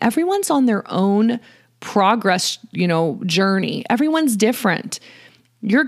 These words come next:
you cannot compare and then make yourself feel bad or your kids feel bad. As long as you're progressing every day, you're on the right track. You also need to trust your gut. Some of my worst regrets as a homeschool mom are when I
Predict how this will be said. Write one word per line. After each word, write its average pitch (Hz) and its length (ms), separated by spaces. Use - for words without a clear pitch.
you 262 140
cannot 392 520
compare 214 580
and 208 120
then 175 120
make 175 220
yourself 302 480
feel 302 140
bad 262 180
or 240 40
your 202 120
kids 233 320
feel 233 100
bad. 190 140
As 180 120
long 370 180
as 494 100
you're 480 80
progressing 226 920
every 185 460
day, 175 320
you're 196 300
on 170 180
the 165 80
right 165 220
track. - 440
You 247 140
also 359 300
need 370 160
to 247 80
trust - 480
your 175 100
gut. - 580
Some 240 200
of 254 60
my 277 140
worst 202 400
regrets 190 580
as 196 160
a 160 200
homeschool 214 540
mom 269 320
are 202 80
when 202 160
I 196 280